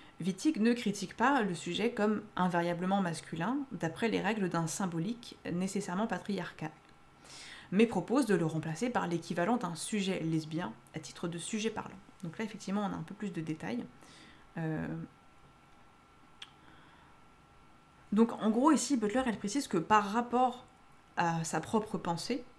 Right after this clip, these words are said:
développée jusque-là, qui est une critique de l'hégémonie, domination de la notion de sujet et de la politique de la représentation qui s'y associe, euh, en fait, par rapport à ça, en-, Wittig, elle, elle n'est pas du tout critique de ce sujet-là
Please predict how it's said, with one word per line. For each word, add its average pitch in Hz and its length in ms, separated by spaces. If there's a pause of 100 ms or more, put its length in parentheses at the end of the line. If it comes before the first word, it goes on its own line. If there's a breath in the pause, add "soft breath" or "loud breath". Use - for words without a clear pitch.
(160)
développée 170 440
jusque-là, 165 440 (140)
qui - 120
est 160 80
une 165 160
critique 247 640
de 165 340
l'hégémonie, 190 840
domination 185 720 (360 loud breath)
de 165 180
la 160 140
notion 175 300
de 170 40
sujet 180 440 (280)
et 156 140
de 151 100
la 147 120
politique 160 360
de 170 100
la 160 100
représentation 160 720
qui - 120
s'y - 180
associe, 135 360 (1040 loud breath)
euh, 160 200
en 160 80
fait, 285 320
par 170 100
rapport 165 240
à 170 40
ça, 285 280
en-, 190 60 (380)
Wittig, 196 320
elle, 269 100
elle 196 40
n'est 170 60
pas 262 180
du 220 180
tout 254 120
critique - 580
de 170 260
ce 160 200
sujet-là 160 420